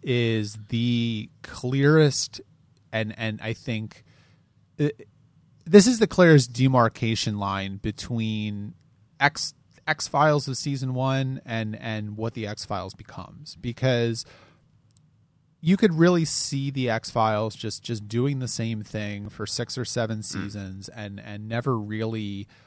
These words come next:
Speaker 1: uh, uh, taking off, right? And, you know, th-, again, we have to grapple with the fact that the X-Files was a mass critical hit. I mean, it was in the top ten for three or four years, which is just frankly unbelievable. And,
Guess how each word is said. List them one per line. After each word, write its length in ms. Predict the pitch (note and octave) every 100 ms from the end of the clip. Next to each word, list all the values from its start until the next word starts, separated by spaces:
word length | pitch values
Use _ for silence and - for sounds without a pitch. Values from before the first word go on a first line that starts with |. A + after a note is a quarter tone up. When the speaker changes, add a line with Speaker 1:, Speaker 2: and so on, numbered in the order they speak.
| _ _ _
Speaker 1:
uh, 200 | A#2 G#2
uh, 160 | G2 F#2+
taking 380 | - G#2+ F#2 G2+
off, 440 | A#2+ F#3 - -
right? 340 | A2 G#2 C3+ F3 -
And, 480 | C3 B2+ A#2+ A#2+ - - _ _ _ _ _ -
you 80 | F#3
know, 80 |
th-, 220 | F#3+ E3+ G3
again, 240 | G3 C4+
we 80 | B3+
have 100 | G3
to 60 |
grapple 320 | E3 D#3+ - E3+
with 100 | D3
the 60 |
fact 260 | - B2 -
that 100 | C3
the 100 | C3+
X-Files 380 | D3+ - D#3 A2
was 200 | C3 C#3+
a 100 | G#2+
mass 460 | G2 F#2+ A2 -
critical 380 | - A#2+ G#2 F#2+
hit. 240 | - C3 F#2
I 40 |
mean, 120 | G2+
it 80 | G#2+
was 100 | E3
in 60 | C3+
the 80 | G2
top 360 | - A#2 G#2+ -
ten 440 | - A#2 G#2 F2+
for 280 | - F2 - _
three 180 | - F#2
or 80 | F#2+
four 220 | - G2
years, 340 | G2 F2 F#2 A#2
which 140 | -
is 100 | G2
just 280 | - - -
frankly 360 | G#2+ G2+ G#2 G2
unbelievable. 800 | F#2+ F#2+ G2+ A2+ G2 - - - - - _ -
And, 400 | C3+ C3+ C3